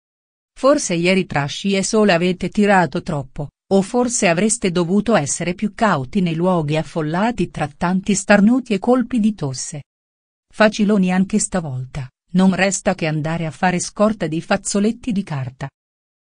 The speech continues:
Per lei, quando vi parte l'embolo, dopo una discussione con lui, per non diventare caustiche vi rifugiate sul piano del sogno, perdendovi dietro fantasie strampalate.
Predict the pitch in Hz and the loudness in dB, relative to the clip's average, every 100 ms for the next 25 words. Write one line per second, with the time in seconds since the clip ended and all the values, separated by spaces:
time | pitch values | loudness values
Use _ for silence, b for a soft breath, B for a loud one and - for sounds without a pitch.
0 | _ - 202 180 143 135 127 _ - 196 | _ -2 0 0 -4 -8 -12 _ -2 2
1 | 190 180 175 185 247 233 220 175 127 127 | 4 4 0 2 2 2 0 -2 -2 -2
2 | 135 135 139 - _ 165 190 196 196 180 | -2 -4 -6 -10 _ 2 4 4 4 2
3 | 170 160 - 180 - 156 135 135 135 143 | 2 -2 -2 -4 -4 -8 -6 -6 -4 -4
4 | 139 156 196 208 _ - 190 185 185 240 | -2 0 2 2 _ -4 -2 2 4 4
5 | 220 254 240 240 202 170 - 170 143 123 | 4 4 2 2 0 0 -2 -2 -2 -6
6 | - 190 190 180 180 - 226 180 247 269 | -8 -4 -2 0 -2 -2 -4 2 2 2
7 | 196 190 170 127 160 156 151 139 127 - | -2 -2 -4 -4 -4 -2 -4 -6 -8 -4
8 | 165 147 139 139 _ - 180 175 170 196 | -2 -2 -4 -6 _ -2 2 2 4 4
9 | 190 170 170 156 185 185 180 180 180 170 | 4 2 -2 2 2 2 -2 -2 -4 -4
10 | - 160 160 190 160 - 208 214 202 180 | -6 -6 0 0 0 0 2 2 0 -2
11 | 135 131 143 | -4 -6 -10